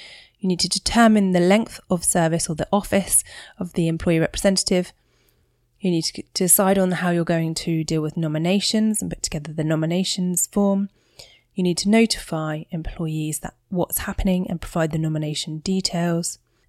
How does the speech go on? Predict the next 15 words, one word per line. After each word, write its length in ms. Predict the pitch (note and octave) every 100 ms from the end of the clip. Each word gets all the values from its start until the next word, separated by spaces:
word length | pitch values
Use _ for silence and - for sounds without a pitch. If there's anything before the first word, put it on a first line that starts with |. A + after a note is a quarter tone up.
| -
Then 100 | F3
you 80 | F3
need 180 | F3
to 120 | - F3+
leave 180 | F3
a 40 | F#3+
window 300 | C4 A#3+ F#3
of 80 | E3
time 300 | F3+ E3+ E3
for 100 | D#3+
them 160 | D#3
to 140 | D3+ E3+
nominate 540 | F3 F3 F3 F3 -
the 80 | F3+
candidates. 720 | - G3+ G3 G3+ A3 - -